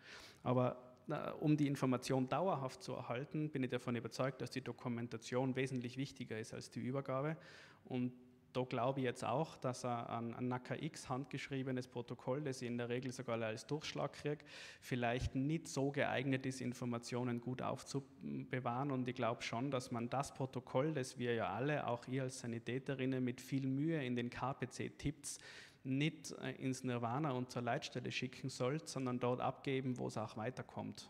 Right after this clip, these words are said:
Und, äh, so viel Zeit muss sein, meine Doku vor Ort am K-P-C fertig zu machen, auch meine notarztliche Doku, um danach das Dokument als Zettel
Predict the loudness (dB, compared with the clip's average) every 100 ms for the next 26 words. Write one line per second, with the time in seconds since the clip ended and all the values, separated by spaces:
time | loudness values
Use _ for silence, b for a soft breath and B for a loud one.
0 | -8 -4 -4 -6 -12 -8 -2 0 0 -4
1 | -2 2 2 2 -2 2 2 2 0 -6
2 | -4 0 4 4 2 -2 -2 2 2 2
3 | 0 B B B 2 4 4 2 2 0
4 | -2 -2 2 4 6 6 4 4 0 0
5 | 0 0 -2 -2 0 -2 0 -6 0 0
6 | 2 -2 -4 0 4 4 2 0 2 2
7 | 2 2 4 2 2 2 0 0 -2 0
8 | 0 0 0 2 2 0 B B B B
9 | 2 4 4 6 4 4 2 4 4 2
10 | 2 2 4 6 6 4 -4 -6 -2 -2
11 | -2 -2 4 4 4 0 2